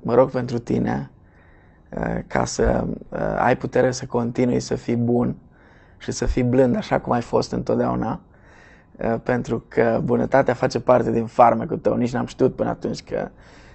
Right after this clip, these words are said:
uh, am așa farmec la chestia asta. Uh, nu totdeauna e ușor, mai ales pentru faptul că mă gândesc eu însumi, "Bă, dar nu sunt bleg acum."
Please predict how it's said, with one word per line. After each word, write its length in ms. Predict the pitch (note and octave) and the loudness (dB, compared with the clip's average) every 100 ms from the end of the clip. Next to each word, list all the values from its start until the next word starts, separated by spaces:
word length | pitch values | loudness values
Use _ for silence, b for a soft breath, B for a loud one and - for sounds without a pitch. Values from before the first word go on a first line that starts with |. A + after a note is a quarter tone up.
| B | B
uh, 300 | A2+ A#2 A#2+ - - | -2 0 -2 -8 -10
am 220 | - A#2 | -2 0
așa 200 | B2 - | 0 -4
farmec 540 | B2 A#2+ A#2 G2+ - - | 0 2 2 0 -6 -6
la 200 | - - | -6 -6
chestia 400 | - C3 - C3+ | -2 -2 -2 -4
asta. 280 | - - - - - - - | -6 -14 -16 -20 -20 -20 -16
Uh, 100 | - - - | -14 -12 -4
nu 160 | C#3+ | 0
totdeauna 340 | D#3 C3+ C3+ B2+ | 2 4 4 2
e 40 | |
ușor, 480 | C3+ - - A#2 - - b b b b | 0 2 2 2 0 -14 b b b b
mai 120 | A2+ | 4
ales 140 | B2+ B2+ | 4 4
pentru 220 | C3 B2 | -2 -2
faptul 420 | B2 B2+ - B2+ | 0 0 0 -6
că 380 | - C3 B2 B2 B2 - - | -2 0 2 0 -2 -6 -6
mă 100 | B2 | -2
gândesc 360 | B2 B2 C3 B2+ | 2 2 2 2
eu 100 | C3+ | 0
însumi, 240 | B2+ B2+ | 0 0
"Bă, 60 | B2 | 0
dar 140 | C3 | 0
nu 60 | B2 | -4
sunt 240 | C3 B2+ | -4 0
bleg 200 | B2 B2+ | 2 2
acum." 360 | C3+ - - | 0 -4 -8